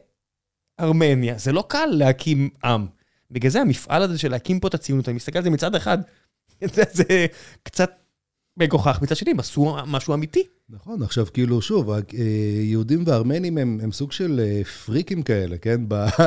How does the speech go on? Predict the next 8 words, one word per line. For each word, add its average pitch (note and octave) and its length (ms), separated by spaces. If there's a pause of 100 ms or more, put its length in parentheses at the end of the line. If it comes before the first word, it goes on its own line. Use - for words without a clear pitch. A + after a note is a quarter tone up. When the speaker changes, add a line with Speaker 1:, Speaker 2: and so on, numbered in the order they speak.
(140)
Speaker 2:
<laughs> - 220
בנוף B2 440
הבינלאומי, A2 680
כן? A#2+ 180
אבל A2 220
רוב F3 260
העמים F#3 300
האחרים, B2 440